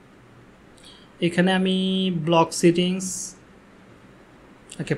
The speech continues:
পাইছি। এখানে অ্যাড্রেস, ওয়েবসাইট রাখার কোনো জায়গা আছে কিনা আমাকে সেটা দেখতে হবে আগে। যদি না রাখা যায় তাহলে এটা ব্যাকলিংক হয়ে যাবে, প্রোফাইল ব্যাকলিংক হবে না, ঠিক আছে? আমার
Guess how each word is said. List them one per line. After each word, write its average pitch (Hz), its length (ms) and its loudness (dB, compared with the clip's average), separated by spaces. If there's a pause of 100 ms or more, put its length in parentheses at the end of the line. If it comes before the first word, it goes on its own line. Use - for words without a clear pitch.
(140)
পাইছি। 165 400 6 (1300)
এখানে 175 220 2 (100)
অ্যাড্রেস, 170 560 8 (2500)
ওয়েবসাইট 214 560 8 (160)
রাখার 185 280 6 (100)
কোনো 202 120 2 (120)
জায়গা 165 340 6
আছে - 180 -4
কিনা 143 220 2
আমাকে 147 260 0
সেটা 160 260 6
দেখতে - 240 0
হবে 139 180 -2
আগে। 147 100 -8 (520)
যদি 170 140 12 (120)
না 180 120 12 (240)
রাখা 180 200 4 (100)
যায় 226 200 6
তাহলে 175 280 8
এটা 180 140 8 (500)
ব্যাকলিংক 190 440 8
হয়ে 165 160 10
যাবে, 147 160 6 (100)
প্রোফাইল 185 360 12
ব্যাকলিংক 160 360 6
হবে 139 200 2
না, 131 60 -8 (440)
ঠিক 151 180 -6
আছে? 180 120 2 (720)
আমার 175 160 8